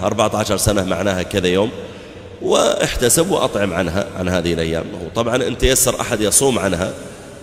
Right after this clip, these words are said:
من مات وعليه صوم صام عنه وليه، لكن ربما إذا كانت الأيام كثيرة يشق الصوم عنها،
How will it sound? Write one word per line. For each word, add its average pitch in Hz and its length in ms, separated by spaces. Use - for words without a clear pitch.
من 95 280
مات 110 260
وعليه 95 440
صوم 127 260
صام 127 260
عنه 107 240
وليه، 110 340
لكن 101 220
ربما 113 360
إذا 95 140
كانت 101 320
الأيام 95 300
كثيرة 110 380
يشق 90 400
الصوم 85 340
عنها، 87 300